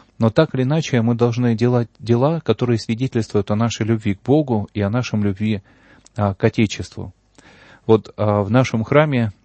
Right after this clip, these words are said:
а, есть три цеха, которые стали работать, а, вот за последний год. Это цех по производству, а,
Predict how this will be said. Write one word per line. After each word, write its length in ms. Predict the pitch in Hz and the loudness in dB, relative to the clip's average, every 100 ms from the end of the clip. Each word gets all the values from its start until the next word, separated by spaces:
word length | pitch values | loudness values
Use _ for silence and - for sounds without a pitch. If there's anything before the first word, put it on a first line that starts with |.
| - | -18
а, 240 | - 98 98 | -10 -4 -4
есть 400 | 98 104 - - - | -2 -4 -6 -18 -2
три 300 | 123 117 95 - - | 0 0 -4 -10 -18
цеха, 420 | - - 143 - 104 | -4 2 2 2 -2
которые 440 | 107 - 101 95 | -2 -2 -4 -6
стали 280 | 90 110 101 | -2 -2 0
работать, 580 | 95 101 131 127 110 - _ _ _ _ | 0 -2 -2 -2 -4 -8 _ _ _ _
а, 200 | 98 95 | -4 -2
вот 220 | 95 101 - | 0 -2 -2
за 480 | - 98 107 107 101 | -8 -2 0 0 0
последний 520 | 104 - 113 104 107 | -4 -2 -2 -2 -2
год. 340 | 104 98 - _ _ - - - _ | 0 -2 -4 _ _ -20 -20 -20 _
Это 240 | 110 104 110 | -2 0 0
цех 340 | - 143 123 - - | 2 0 -2 -12 -8
по 360 | - 110 104 101 101 | 2 4 4 0 -6
производству, 800 | - 110 110 120 135 - 104 90 - _ _ _ _ _ _ _ _ _ _ - _ _ _ | 0 0 2 0 0 0 -2 -2 -10 _ _ _ _ _ _ _ _ _ _ -20 _ _ _
а, 320 | 101 98 95 | -2 0 -2